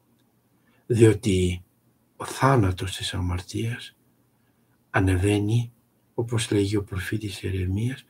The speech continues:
«δια των θυρίδων». Όπως από τα παράθυρα μπαίνουν οι κλέφτες, έτσι και η αμαρτία μπαίνει μέσα μας,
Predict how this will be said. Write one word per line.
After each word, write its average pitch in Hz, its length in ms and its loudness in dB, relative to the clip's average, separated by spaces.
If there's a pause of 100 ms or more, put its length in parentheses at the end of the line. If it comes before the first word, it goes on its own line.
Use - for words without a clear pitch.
(360)
«δια 104 400 0
των 95 180 -4
θυρίδων». 95 960 -4 (840)
Όπως - 260 4
από 117 120 -8
τα - 140 -4
παράθυρα 120 460 0
μπαίνουν 101 340 2
οι 90 160 0
κλέφτες, - 800 0 (1080)
έτσι 135 760 4 (1700)
και 120 520 10
η 117 160 4
αμαρτία 101 500 2
μπαίνει 117 340 8
μέσα 120 400 -2
μας, 147 300 -6